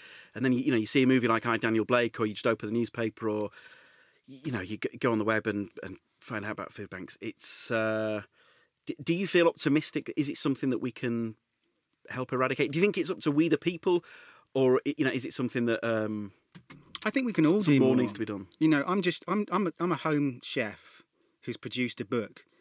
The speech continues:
Speaker 2: that's getting involved with that.
Speaker 1: Yeah.
Speaker 2: Whether or not I can put a massive stamp on it, I'm just gonna do my piece, what I can, I can really know that I can physically do.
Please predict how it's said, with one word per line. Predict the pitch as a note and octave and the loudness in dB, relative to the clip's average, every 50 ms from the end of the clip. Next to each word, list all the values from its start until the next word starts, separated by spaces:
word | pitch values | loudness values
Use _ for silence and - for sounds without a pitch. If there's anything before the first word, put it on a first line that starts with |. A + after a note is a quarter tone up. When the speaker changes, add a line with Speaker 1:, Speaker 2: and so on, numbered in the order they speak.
| _ _ | _ _
Speaker 2:
that's | - A#2 - - | -14 -14 -14 -6
getting | - C3+ A#2+ - - A2+ | -6 -4 -4 -4 -6 -6
involved | A#2 A2 G#2 G2 A2+ A#2 A#2+ A2 - | -6 -6 -4 -4 -4 -4 -4 -6 -8
with | G#2+ F#2+ - | -14 -14 -14
that. | G2+ G2 F#2 - _ _ _ - - | -14 -14 -14 -16 _ _ _ -16 -12
Speaker 1:
Yeah. | A2+ A#2 A#2 A#2 A2+ B2 | -8 -6 -6 -4 0 2
Speaker 2:
Whether | E3 G3 F#3+ | 2 4 4
or | F3+ F3 | 4 4
not | E3+ F3 E3 | 4 2 2
I | E3 | 0
can | D#3 - D#3 | -2 -4 -4
put | - C#3 B2+ | -4 -4 -2
a | |
massive | B2 C3 D3 D3 - - A#2+ | 0 0 0 -2 -4 -6 -10
stamp | - - C#3 D3 E3+ D#3 | -6 -4 -4 -4 -4 -4
on | B2 A2 | -6 -6
it, | A2 | -6
I'm | B2 E3+ | -6 -6
just | F3+ - | -6 -6
gonna | E3+ C3 | -6 -4
do | C3 B2+ | -2 -2
my | A#2+ A#2+ A2 | -2 -4 -4
piece, | - - D3 A#2+ G#2 - - - - | -6 -6 -6 -6 -4 -6 -8 -8 -10
what | B2 - A#2+ | -10 -12 -12
I | G#2+ | -10
can, | - - A#2 A#2 - | -8 -8 -8 -6 -6
I | - A2+ | -8 -8
can | - A#2 A#2 | -6 -6 -4
really | A#2 C3 C3 B2+ B2 A#2+ | -4 -4 -4 -2 -4 -4
know | A#2 A#2+ C#3 C3+ C3 A#2 | -2 -2 0 0 0 -2
that | G#2+ A#2 A#2+ | -4 -6 -10
I | B2 B2+ | -12 -12
can | - - - | -10 -12 -10
physically | - - B2 G#2 G#2+ A2 - A2 G2+ | -8 -8 -8 -8 -8 -12 -14 -14 -10
do. | F#2+ B2+ C3+ A2+ F#2 F2 | -8 -6 -6 -6 -8 -10